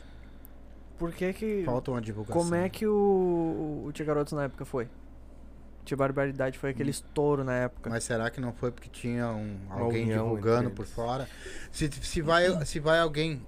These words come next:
Speaker 2: além do Paraná, por exemplo, lá, que nem tu disse que tem um em Santa Catarina, uma hipótese ali que o cara agenda lá pra vocês.
Speaker 1: Sim.
Speaker 2: Esse cara resolve dar uma banda por lá um mês, vamos botar assim, ele mostrar o produto de vocês além do Paraná, será que não rola alguma coisa?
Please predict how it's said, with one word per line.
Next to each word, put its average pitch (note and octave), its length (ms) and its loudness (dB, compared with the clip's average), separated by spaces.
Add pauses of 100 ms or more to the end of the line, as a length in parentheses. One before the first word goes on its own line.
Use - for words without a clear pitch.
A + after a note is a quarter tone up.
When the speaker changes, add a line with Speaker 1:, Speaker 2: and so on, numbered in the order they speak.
Speaker 2:
além C3+ 340 4
do D#3 80 -4
Paraná, C3 540 2
por A#2 160 -4
exemplo, A2+ 400 -4
lá, G#2 180 -4 (160)
que - 60 -8
nem B2+ 160 0
tu D3 80 -10
disse C#3 160 -10
que - 80 -12
tem C#3 240 -2
um C#3+ 40 -2
em C#3 40 -2
Santa C3+ 260 -4
Catarina, C#3 440 -2
uma A2 120 -2
hipótese A#2+ 400 2
ali A2+ 180 0
que - 80 -10
o - 40 -12
cara A#2 220 -2
agenda A2+ 340 -2
lá A2+ 100 -2
pra A2+ 80 -4
vocês. A2+ 560 -2
Speaker 1:
Sim. C3 320 -2 (120)
Speaker 2:
Esse F3+ 220 -2
cara G3+ 240 6
resolve F#3+ 360 4
dar F3 100 2
uma F3+ 140 6
banda D#3 340 6
por D3 160 0
lá C#3+ 140 4
um C#3 80 2
mês, C3 440 2
vamos G#2+ 160 -6
botar A2+ 240 -2
assim, A#2 320 -4 (960)
ele C3+ 160 4
mostrar D3 360 6
o D3+ 80 10
produto C#3+ 460 0
de A#2+ 120 -4
vocês A#2+ 480 0
além A2 340 4
do D#3+ 80 2
Paraná, D#3 540 4
será B2 360 2
que B2+ 120 -8
não A#2 160 -4
rola A2+ 320 0
alguma G#2 280 -6
coisa? C3 440 0